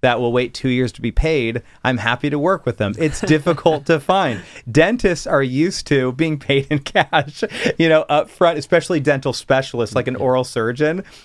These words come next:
Speaker 1: And so it's very difficult for them to go into this space. But we're always trying to find other solutions. So speaking of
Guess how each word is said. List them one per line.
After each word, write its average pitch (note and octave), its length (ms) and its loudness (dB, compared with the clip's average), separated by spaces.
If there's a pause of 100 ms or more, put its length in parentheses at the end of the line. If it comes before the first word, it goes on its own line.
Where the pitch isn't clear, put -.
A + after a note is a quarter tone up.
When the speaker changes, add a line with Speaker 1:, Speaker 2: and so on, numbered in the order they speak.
(120)
Speaker 1:
And D3 100 0
so C#3+ 180 2
it's C#3+ 220 -8
very E3 260 2
difficult C3 520 -2
for C3+ 100 -2
them B2 200 0
to B2+ 100 -2
go A#2 200 2
into B2 140 -2
this A#2+ 180 -4
space. F3 320 -2 (260)
But D3 140 2
we're D3 460 0
always C#3+ 460 0
trying B2 400 -2
to A2+ 60 -6
find A2+ 480 -4 (120)
other B2+ 280 -2
solutions. G2+ 840 -6 (400)
So B2 500 0 (260)
speaking D3 540 0
of G2+ 340 -4